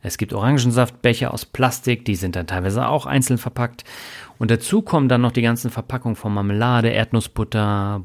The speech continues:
Butter, Cream Cheese und, äh, Co. Und teilweise waren auch die Muffins einzeln verpackt. Das war jeden Morgen ein Riesenhaufen Müll, den wir nur alleine jetzt mit dem Hotelfrühstück, äh, produziert haben.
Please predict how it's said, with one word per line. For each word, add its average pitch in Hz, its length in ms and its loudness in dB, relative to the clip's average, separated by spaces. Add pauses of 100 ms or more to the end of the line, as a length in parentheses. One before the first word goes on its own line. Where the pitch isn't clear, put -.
Butter, 104 520 4
Cream 117 280 0
Cheese 98 380 -4
und, 107 320 -2
äh, 107 180 -4
Co. 143 420 2
Und 123 140 -8
teilweise 110 280 0
waren 110 180 0
auch 104 100 -6
die 110 100 -2
Muffins 110 460 2
einzeln 92 400 -4
verpackt. - 540 -2 (160)
Das 110 240 -4
war 113 300 4 (140)
jeden 165 460 2
Morgen 123 400 4
ein 101 160 0
Riesenhaufen 104 1040 0
Müll, 95 340 -2 (260)
den 107 440 -4
wir 127 180 2
nur 135 440 2
alleine 113 460 2
jetzt 113 220 0
mit 110 160 -2
dem 107 220 0
Hotelfrühstück, 104 760 -2
äh, - 100 -12
produziert 104 480 -8
haben. 85 220 -8